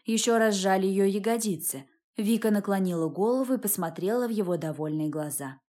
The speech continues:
«Да нет, продолжай, я ведь не против», закончил за неё фразу Андрей.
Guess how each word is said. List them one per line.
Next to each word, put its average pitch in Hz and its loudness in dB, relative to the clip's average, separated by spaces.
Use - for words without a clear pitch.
«Да 262 6
нет, 254 4
продолжай, 214 2
я 202 2
ведь 202 -2
не 208 4
против», 208 -4
закончил 220 2
за 233 2
неё 180 0
фразу 170 -2
Андрей. 139 -4